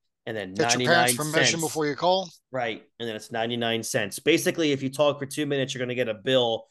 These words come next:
Speaker 1: for forty-seven dollars.
Speaker 2: Mm-hmm.
Speaker 1: Um, that's really <laughs> what it was. Um,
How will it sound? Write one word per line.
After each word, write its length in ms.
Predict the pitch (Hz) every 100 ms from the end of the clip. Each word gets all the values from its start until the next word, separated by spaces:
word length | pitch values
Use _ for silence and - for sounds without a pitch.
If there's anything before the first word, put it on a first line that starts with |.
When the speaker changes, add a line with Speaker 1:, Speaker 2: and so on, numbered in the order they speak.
| _
Speaker 1:
for 100 | 127
forty-seven 720 | - 139 127 123 135 117 117
dollars. 560 | 107 104 95 90 - - _ _ -
Speaker 2:
Mm-hmm. 40 |
Speaker 1:
Um, 480 | 113 104 104 101 101 -
that's 280 | 135 131 127
really 180 | 120 135 143
<laughs> 100 | -
what 180 | 139 139
it 100 | 143 139
was. 540 | - 104 98 - - - - - _ _
Um, 540 | 151 143 139 135 127